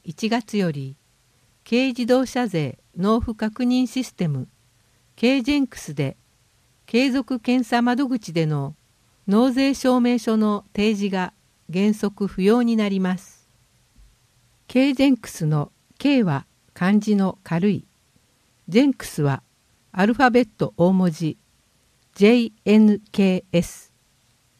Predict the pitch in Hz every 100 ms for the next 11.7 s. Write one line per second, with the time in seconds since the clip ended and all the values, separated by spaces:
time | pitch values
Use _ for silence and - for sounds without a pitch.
0 | _ - 226 302 247 196 175 175 175 170
1 | - 175 - 247 269 - 233 165 156 151
2 | _ _ _ _ _ _ - 285 302 262
3 | 285 285 - 269 185 160 139 _ _ _
4 | - 214 277 233 254 240 262 294 294 254
5 | 285 - - 175 143 - _ _ - _
6 | _ _ _ - 277 285 277 302 - -
7 | 175 180 156 165 208 208 202 208 190 180
8 | 180 - _ _ _ _ _ - 285 285
9 | 208 190 180 175 226 240 - 233 214 208
10 | 202 - _ _ _ _ 240 269 254 262
11 | 269 269 - 247 175 151 127